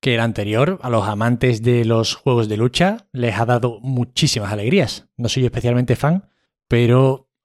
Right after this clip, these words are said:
evidentemente reconozco lo bien hecho que están los Street Fighters. Y ahora un rumorcito, pero que parece que tiene bastante peso, y es que Intelligent System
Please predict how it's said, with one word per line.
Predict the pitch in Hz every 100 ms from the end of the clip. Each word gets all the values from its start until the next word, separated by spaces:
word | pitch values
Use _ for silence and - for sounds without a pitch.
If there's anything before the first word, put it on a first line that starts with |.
| _
evidentemente | 131 113 127 123 123 151
reconozco | 123 131 120 120 139 - 82 - _
lo | 131 117
bien | 123 127
hecho | 127 123 117
que | 117
están | - 110 110 - _
los | 127 117 107
Street | 117 - 123 -
Fighters. | 101 95 92 - 208 226 240 - - - - - -
Y | 131
ahora | 170
un | 202 165
rumorcito, | 147 143 135 - 156 151 135
pero | 123 117
que | 113
parece | 110 131 143
que | 117 113
tiene | 123
bastante | 120 107 127 117 107
peso, | 110 147 - 160 _ _
y | -
es | 143
que | - 175
Intelligent | 143 139 160 151
System | 165 - 185